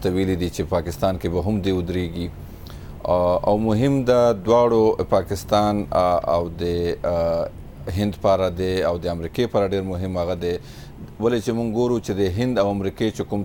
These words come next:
تعلق دی، هغه پر مخ تګ روان دی. او پرون، ریک ټیلرسن دلته یو تینک ټینک سره خبرې وکړې او هغه کې ده دا وویل چې موږ د، هند سره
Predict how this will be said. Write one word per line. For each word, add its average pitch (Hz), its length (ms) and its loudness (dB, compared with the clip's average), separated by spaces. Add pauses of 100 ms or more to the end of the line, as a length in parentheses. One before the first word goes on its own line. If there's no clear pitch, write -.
(120)
تعلق 95 340 0
دی، 101 140 2 (400)
هغه 90 240 -2
پر 92 120 0 (100)
مخ 98 140 -8 (120)
تګ 104 240 0
روان 98 400 0
دی. 98 100 2 (600)
او 92 60 0 (100)
پرون، 107 340 2 (340)
ریک 104 180 -2
ټیلرسن 110 480 0
دلته 101 320 0
یو 95 160 0 (100)
تینک 92 240 -4
ټینک 107 220 0
سره 90 240 0
خبرې 101 340 0
وکړې 98 340 0 (140)
او 87 140 2
هغه 95 180 0
کې 101 180 0
ده 98 160 0
دا 98 80 4 (120)
وویل 92 280 0 (140)
چې 92 80 -2 (140)
موږ 101 140 0 (200)
د، - 20 -2 (1120)
هند 110 180 0
سره 95 240 0